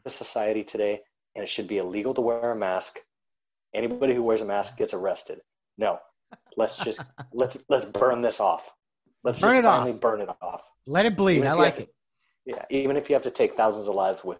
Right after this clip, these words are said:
Speaker 1: you, just, just
Speaker 2: <laughs>
Speaker 1: burn it off.
Speaker 2: Jeez. Oh, my brother, the, uh, instigator, for sure. Well, and that's the thing. If you're terrified, just stay indoors. Stay home.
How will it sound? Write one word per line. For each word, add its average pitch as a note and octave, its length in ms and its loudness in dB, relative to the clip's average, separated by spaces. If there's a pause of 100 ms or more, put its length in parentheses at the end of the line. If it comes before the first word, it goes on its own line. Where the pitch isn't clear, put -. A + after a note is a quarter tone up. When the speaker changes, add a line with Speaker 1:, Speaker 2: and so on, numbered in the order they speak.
(120)
Speaker 1:
you, F#2 100 -12
just, - 400 -12 (160)
just - 240 -4
Speaker 2:
<laughs> F2+ 60 -20
Speaker 1:
burn F#3+ 240 -2
it - 80 -6
off. - 480 -10
Speaker 2:
Jeez. - 560 -8 (640)
Oh, A#3+ 320 8
my F3+ 180 6
brother, F#3 500 4
the, D#3 320 0
uh, - 20 0
instigator, A#2+ 720 -6
for B2 160 -8
sure. B2+ 240 -4 (220)
Well, G#3 160 6
and G#3 80 4
that's A3 160 4
the A3 80 0
thing. B3 240 2
If C#3+ 100 -2
you're A3+ 100 2
terrified, C#3 760 0 (440)
just - 180 -6
stay A3+ 220 2
indoors. A3+ 400 0
Stay A3+ 160 0
home. B3+ 320 0